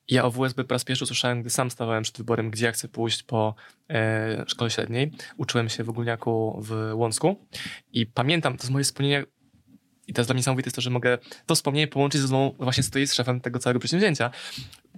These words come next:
I miałem takie przekonanie, że W S B jest dla mnie zbyt dobra i za droga. Czyli moje poczucie własnej wartości, samooceny, też finansów pewnie moich czy rodziców, było w zupełnie innym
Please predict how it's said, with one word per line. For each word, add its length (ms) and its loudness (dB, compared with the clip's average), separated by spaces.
I 60 4
miałem 160 4
takie 160 -4
przekonanie, 440 2
że 160 2
W 180 2
S 120 2
B 220 2
jest 160 0
dla 160 0
mnie 300 -2
zbyt 400 2
dobra 440 2
i 40 -8
za 200 2
droga. 420 0
Czyli 220 2
moje 180 4
poczucie 220 -2
własnej 200 -2
wartości, 320 0
samooceny, 600 2
też 140 2
finansów 320 2
pewnie 180 -4
moich 200 2
czy 80 -4
rodziców, 380 2
było 200 4
w 40 0
zupełnie 380 2
innym 280 0